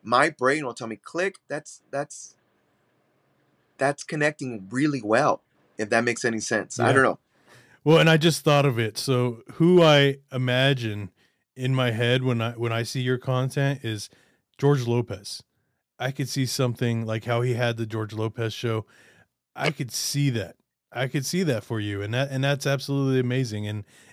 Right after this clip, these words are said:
Speaker 2: and I think you're gonna do fantastic things. And I'm excited to continue watching you and, and
Speaker 1: Thank
Speaker 2: see
Speaker 1: you,
Speaker 2: how
Speaker 1: thank you.
Speaker 2: much you grow. Yeah.
Speaker 1: Thank you. That means a lot. I grew up with George Lopez, so
Speaker 2: Oh, okay.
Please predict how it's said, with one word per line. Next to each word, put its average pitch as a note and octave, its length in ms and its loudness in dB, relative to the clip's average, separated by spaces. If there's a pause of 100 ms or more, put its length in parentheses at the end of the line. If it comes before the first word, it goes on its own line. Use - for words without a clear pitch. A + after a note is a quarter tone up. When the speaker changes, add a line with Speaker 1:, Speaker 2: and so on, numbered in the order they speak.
Speaker 2:
and A#2+ 140 -6
I A#2 100 -4
think A#2+ 180 -4
you're A#2+ 100 -10
gonna C3 220 0
do B2 260 0
fantastic A2+ 840 -4
things. A2+ 420 -4
And G2+ 260 -10 (280)
I'm A#2 160 -2
excited B2+ 460 2
to A#2+ 240 0
continue C3 460 -2
watching A2+ 440 -2
you C3+ 240 2
and, G#2+ 260 -2 (300)
and A2 180 -10
Speaker 1:
Thank A#2+ 220 2
Speaker 2:
see C3 100 0
Speaker 1:
you, B2+ 60 0
Speaker 2:
how B2+ 80 2
Speaker 1:
thank A#2+ 120 0
you. A#2 60 0
Speaker 2:
much A#2+ 160 -4
you B2 100 -2
grow. A2 360 -4
Yeah. G#2 380 -6 (1120)
Speaker 1:
Thank C#3 180 6
you. B2 80 2
That A#2 140 2
means C#3 160 -4
a D3 60 -2
lot. A#2 240 8
I A2+ 80 4
grew F3 200 2
up F#3+ 120 -2
with - 120 0
George G2+ 300 -4
Lopez, F2+ 340 -8
so G#2+ 300 -2 (100)
Speaker 2:
Oh, A3 220 -6
okay. B2 320 -8